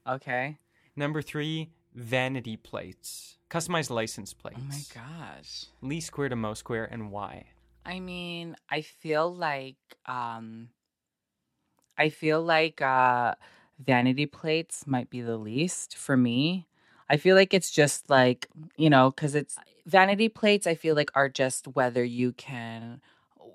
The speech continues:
Speaker 1: want to pay to have, <laughs> like, you know what I mean? Like, you wanna pay to just not have your government issued license plate, and you wanna be like,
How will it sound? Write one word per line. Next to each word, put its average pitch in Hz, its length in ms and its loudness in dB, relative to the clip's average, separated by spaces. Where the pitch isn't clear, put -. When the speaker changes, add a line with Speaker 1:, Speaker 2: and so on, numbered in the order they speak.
Speaker 1:
want 127 380 2
to 139 100 -8
pay 135 640 -6
to 175 80 4
have, 156 480 6
<laughs> - 40 8
like, 170 580 8
you 262 160 12
know - 80 10
what 262 100 10
I - 20 10
mean? 233 220 6
Like, 208 200 8
you 208 120 6
wanna 196 280 12
pay 175 320 10
to 196 160 10
just 170 320 8
not 151 300 10
have 147 300 6
your 147 120 6
government 135 600 4
issued 131 340 0
license 127 420 2
plate, 170 420 10
and 139 120 4
you 147 100 6
wanna 143 200 10
be 151 140 8
like, 143 200 8